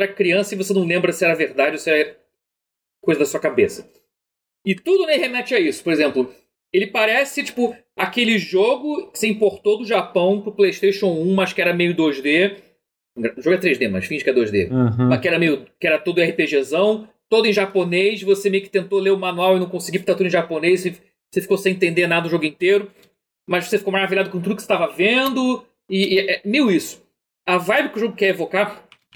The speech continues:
Speaker 1: é literalmente essa, porque ele tem um idioma fictício em que todo mundo fala,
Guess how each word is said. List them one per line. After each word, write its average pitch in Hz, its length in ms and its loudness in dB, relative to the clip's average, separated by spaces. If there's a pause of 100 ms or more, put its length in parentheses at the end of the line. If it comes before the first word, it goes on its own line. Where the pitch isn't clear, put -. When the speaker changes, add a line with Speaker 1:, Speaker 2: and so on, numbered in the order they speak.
(160)
Speaker 1:
é 262 160 0
literalmente 262 800 -2
essa, 202 380 0
porque 175 580 0 (600)
ele 202 200 2
tem 247 140 0
um 285 60 0
idioma 220 300 0
fictício 185 640 -2
em 139 40 -12
que - 100 -8
todo 170 240 2
mundo 160 160 0
fala, 123 420 0